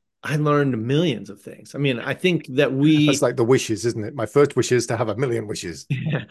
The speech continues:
Speaker 1: Well, I, I don't know that we, uh, think often enough about how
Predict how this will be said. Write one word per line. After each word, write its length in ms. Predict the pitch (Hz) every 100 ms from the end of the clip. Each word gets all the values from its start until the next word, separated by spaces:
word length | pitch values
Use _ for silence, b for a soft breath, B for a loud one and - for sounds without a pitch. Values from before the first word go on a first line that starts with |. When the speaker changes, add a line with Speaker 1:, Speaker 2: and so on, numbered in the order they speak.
| B B B -
Speaker 1:
Well, 320 | 208 226 226
I, 380 | 123 151 170 131 - _ -
I 220 | 143 160
don't 160 | 202 214
know 140 | 170
that 120 | 135
we, 260 | 120 131 127
uh, 100 | - - _ _ _ _ _ _ _ -
think 240 | 160 151
often 360 | 127 127 120 127
enough 380 | 117 123 131 -
about 400 | 107 107 107 -
how 560 | 117 117 110 107 107